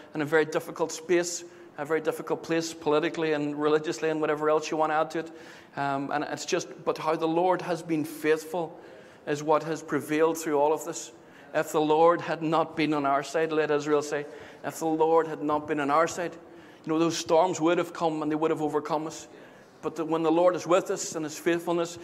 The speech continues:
is proven evident again and again. And can I tell you something? He allows storms in our lives.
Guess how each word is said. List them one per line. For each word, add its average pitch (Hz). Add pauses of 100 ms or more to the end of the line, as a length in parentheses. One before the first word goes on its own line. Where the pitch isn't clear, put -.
(240)
is 139
proven 170
evident 170
again 165
and 151
again. 160 (300)
And 147
can 185
I 170
tell 190
you 214
something? 180
He 170 (260)
allows 170
storms 185
in 175
our 165
lives. 165